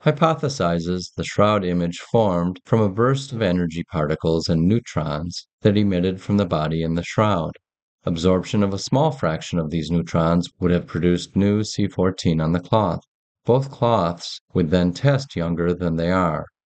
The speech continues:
And since emissions diminish with distance,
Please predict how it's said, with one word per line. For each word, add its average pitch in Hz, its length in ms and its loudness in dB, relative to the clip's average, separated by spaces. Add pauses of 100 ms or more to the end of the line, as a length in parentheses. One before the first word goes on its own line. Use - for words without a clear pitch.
(560)
And 104 200 2
since 120 340 0
emissions 104 600 0
diminish 95 560 0
with - 240 -6
distance, 85 680 0